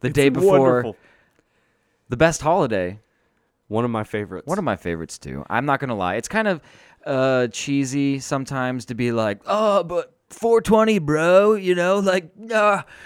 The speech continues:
Speaker 1: we're gonna get so ripped."
Speaker 2: You know, there's a, there's a, a, an occasion for the day, and there's a day for the occasion. And, uh, this one's just special
Speaker 1: It's
Speaker 2: a little
Speaker 1: just,
Speaker 2: bit.
Speaker 1: it's just the day that you, you, you take time to,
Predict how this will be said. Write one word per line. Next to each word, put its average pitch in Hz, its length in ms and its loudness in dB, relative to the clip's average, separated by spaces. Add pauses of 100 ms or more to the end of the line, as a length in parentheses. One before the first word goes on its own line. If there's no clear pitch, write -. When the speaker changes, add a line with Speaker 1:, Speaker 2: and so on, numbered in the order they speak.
(140)
Speaker 1:
we're 190 100 -4
gonna 214 180 2
get 190 180 -6
so 180 260 -6
ripped." 185 760 -8 (180)
Speaker 2:
You 185 100 -8
know, 185 200 -6
there's 165 280 -8
a, 120 120 -4
there's 123 260 -6
a, 92 340 -6
a, 82 320 -10 (680)
an 95 100 -12
occasion 110 600 -4
for 104 160 -8
the 90 120 -8
day, 90 360 -8 (120)
and 90 140 -12
there's 87 160 -10
a 90 80 -10
day 82 240 -10
for 113 160 -12
the 123 100 -12
occasion. 85 540 -14 (440)
And, 92 220 -12
uh, 82 140 -10
this 92 240 -16
one's 139 160 -12
just 165 120 -16
special 254 520 -10 (280)
Speaker 1:
It's 180 140 -6
Speaker 2:
a 196 60 -6
little 202 160 0
Speaker 1:
just, 175 140 -6
Speaker 2:
bit. 190 140 -6
Speaker 1:
it's 196 160 -8
just 208 220 -8
the 185 80 -2
day 151 300 -4
that 127 240 -8
you, 120 320 -8
you, 107 400 -12
you 120 80 -16
take 151 320 -8
time 101 460 -8
to, 90 260 -8